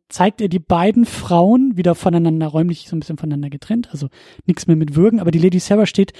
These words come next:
daneben, hat ein unfassbar männlich geschnittenes, äh, äh, Kostüm an in dem Moment, also eher so eine Reiterjacke irgendwie und hat auch so richtig diese Pose, die sie da einnimmt, ist so geil, weil sie auch so die Hände irgendwie in die Tasche legt und das hatte auf einmal so etwas,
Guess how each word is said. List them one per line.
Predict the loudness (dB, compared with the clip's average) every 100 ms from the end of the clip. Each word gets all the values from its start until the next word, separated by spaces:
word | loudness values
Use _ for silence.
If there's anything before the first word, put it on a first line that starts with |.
| -20 -6
daneben, | 0 4 4 4 0
hat | 0
ein | 0 0
unfassbar | 2 0 0 -2 -2 0 0
männlich | 2 2 2 2 0 -4
geschnittenes, | -8 -4 -4 -2 -4 -4 -10 _ _ _ _ _
äh, | 0 2 0 -2 -4
äh, | -4
Kostüm | -4 -4 0 0 0
an | -4 -4 -6
in | -6 -6
dem | -4
Moment, | -2 -2 -2
also | -6 -4
eher | -2
so | 0
eine | -2 0
Reiterjacke | 0 0 -2 -4 -6 -8
irgendwie | -8 -8 -6 -4 -4 -6 _ -20 _
und | -6
hat | -4 -6
auch |
so | -6 -2
richtig | -2 0 -2 -2 -10 _ _ _ _ _ _ -4
diese | -4
Pose, | -2 0 2 2 0
die | -2
sie | -2
da | -4
einnimmt, | -2 -4 -4 -8
ist | -12 -6
so | -4 -4
geil, | -2 0 0
weil | -2
sie | -4 -4
auch | -4 -6
so | -2
die | -2 -2 _ _
Hände | -2 2 4
irgendwie | 4 2 2
in |
die | 0
Tasche | 0 -4 -2 0
legt | 2 2 0
und | -2
das | -2 -2
hatte | -2 -2
auf | -2
einmal | -2 0
so | 0
etwas, | -2 0 -2 -4